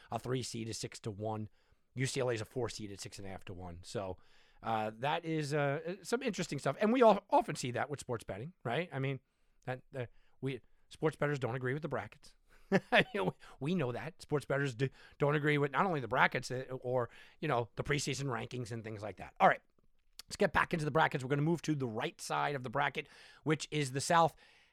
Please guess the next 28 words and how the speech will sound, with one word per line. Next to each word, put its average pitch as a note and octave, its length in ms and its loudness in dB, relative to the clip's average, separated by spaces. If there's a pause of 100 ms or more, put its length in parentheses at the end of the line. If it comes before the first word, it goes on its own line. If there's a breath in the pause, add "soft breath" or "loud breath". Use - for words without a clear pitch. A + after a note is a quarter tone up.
(140 soft breath)
Arizona A3+ 580 12
against F3+ 320 4
whatever F#3 640 10
sacrificial F3+ 600 4
lamb E3+ 220 4
you D#3+ 60 2
wanna D#3+ 140 4
throw E3 160 6
up D#3+ 140 4
against D3+ 260 0
there. D#3 180 4 (400 soft breath)
Arizona's E3+ 440 6
the C#3+ 80 0
one D3 160 2
seed. D3 240 -2 (100)
They E3+ 140 4
should D#3 180 0
roll. A#2 480 4
I, C#3+ 200 4
I C#3+ 100 4
mean, C#3 200 0 (280 loud breath)
I'm D#3 120 4
speculating C#3 680 0
here, C3+ 320 0
the, C#3 120 0
but C3 240 -4
the, B2+ 220 -2 (220)
the, D#3 100 -12